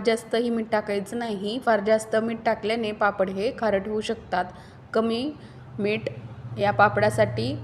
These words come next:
देखील चालेल, पण खारट जर झालं तर खाऊशी वाटणार नाही पापड.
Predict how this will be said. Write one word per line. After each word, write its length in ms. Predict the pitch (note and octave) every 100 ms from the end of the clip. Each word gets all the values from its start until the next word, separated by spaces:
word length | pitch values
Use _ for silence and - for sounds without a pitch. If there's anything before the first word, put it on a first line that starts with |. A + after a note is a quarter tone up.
| G#3
देखील 360 | F#3+ F#3+ A#3
चालेल, 500 | B3+ B3 G3+ F#3+ A3+
पण 280 | B3+ A3 A3 G#3+
खारट 360 | G#3+ G3+ G#3 G#3
जर 120 | A3+
झालं 560 | A3+ B3+ A3+ G#3+ D4 D4 - - -
तर 160 | F#3+ A3+ A3+
खाऊशी 520 | A3 G3+ G#3 - A#3
वाटणार 480 | B3+ A3 A3 G#3 G#3+
नाही 220 | A3+ A3+
पापड. 460 | G3 G3+ G3 G3 C4